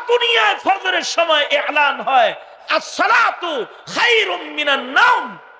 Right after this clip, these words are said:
ঘুমের চাইতে নামাজ ভালো কাজ, ঘুমায় না, উঠো, নামাজে দাঁড়ায় যাও। আল্লাহু আকবার কবির। মানে ফজর পড়ো,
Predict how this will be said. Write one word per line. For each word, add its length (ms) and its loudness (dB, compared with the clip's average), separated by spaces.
ঘুমের 380 0
চাইতে 340 0
নামাজ 420 0
ভালো 320 0
কাজ, 380 -2
ঘুমায় 360 2
না, 200 -2
উঠো, 380 2
নামাজে 380 -2
দাঁড়ায় 340 2
যাও। 140 -10
আল্লাহু 540 4
আকবার 380 2
কবির। 360 -8
মানে 100 2
ফজর 400 2
পড়ো, 280 2